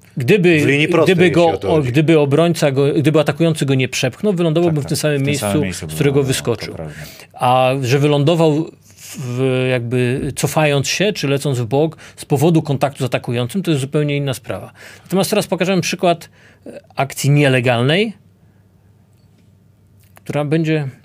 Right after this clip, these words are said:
Speaker 1: wyglądała bardzo podobnie dla,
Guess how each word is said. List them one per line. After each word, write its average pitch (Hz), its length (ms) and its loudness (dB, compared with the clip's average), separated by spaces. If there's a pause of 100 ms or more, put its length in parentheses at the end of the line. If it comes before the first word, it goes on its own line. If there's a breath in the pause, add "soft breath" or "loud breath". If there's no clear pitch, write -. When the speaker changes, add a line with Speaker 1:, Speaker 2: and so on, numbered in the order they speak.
(120)
Speaker 1:
wyglądała 165 460 -4
bardzo 185 260 -2
podobnie 117 500 -2 (1200)
dla, 120 600 -2